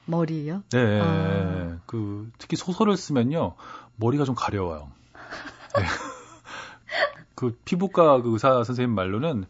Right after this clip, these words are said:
Speaker 1: 스트레스
Speaker 2: 뭐
Speaker 1: 때문에?
Speaker 2: 피지, 스트레스 때문에 피지 분비가 왕-, 왕성해진대요.
Speaker 1: 맞아요.
Speaker 2: 네.
Speaker 1: 그럼 가려워지겠죠.
Speaker 2: 어, 그래서 이제 한번 가봤는데
Speaker 1: 네.
Speaker 2: 그래서 좀 영감을 얻었어요.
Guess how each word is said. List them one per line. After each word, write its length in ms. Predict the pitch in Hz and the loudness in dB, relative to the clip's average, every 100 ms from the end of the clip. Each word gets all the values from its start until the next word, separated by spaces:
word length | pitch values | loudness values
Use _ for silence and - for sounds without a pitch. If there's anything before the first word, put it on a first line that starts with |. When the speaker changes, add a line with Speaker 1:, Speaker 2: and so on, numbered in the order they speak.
| - | -12
Speaker 1:
스트레스 540 | - - 339 - - | -18 -8 -6 -6 -8
Speaker 2:
뭐 80 | 202 | -6
Speaker 1:
때문에? 80 | 190 | 0
Speaker 2:
피지, 280 | 208 202 160 | 0 0 -4
스트레스 500 | - - - 226 - | -8 -12 0 0 2
때문에 460 | 160 127 135 131 101 | 0 0 0 -2 -4
피지 280 | - 175 190 | -6 -4 -2
분비가 360 | 127 117 120 | 0 0 2
왕-, 300 | 98 90 107 | 2 0 0
왕성해진대요. 960 | 120 110 113 143 120 98 87 85 98 107 | 0 0 0 0 0 -2 -6 -4 -4 -2
Speaker 1:
맞아요. 600 | 170 170 175 147 135 131 | -4 -2 -4 -4 -6 -4
Speaker 2:
네. 340 | 117 113 101 95 | 0 2 2 0
Speaker 1:
그럼 240 | 98 98 | 0 -2
가려워지겠죠. 800 | - - 170 202 - - - 110 | -4 -8 -2 -2 -2 -6 -6 -6
Speaker 2:
어, 300 | 107 101 107 - _ - | -4 -6 -8 -14 _ -10
그래서 300 | 120 123 123 | -4 -2 -2
이제 200 | 101 101 101 110 | 0 -2 -4 -6
한번 160 | 113 | -6
가봤는데 520 | - 107 107 92 98 | -2 0 2 0 0
Speaker 1:
네. 300 | 196 180 180 185 _ _ - _ _ | 2 0 -2 -10 _ _ -20 _ _
Speaker 2:
그래서 240 | 123 123 | -8 -8
좀 180 | 117 123 | -4 -2
영감을 380 | 107 110 120 110 | 0 2 2 2
얻었어요. 580 | 85 92 - 80 82 | 0 -4 -8 -10 -12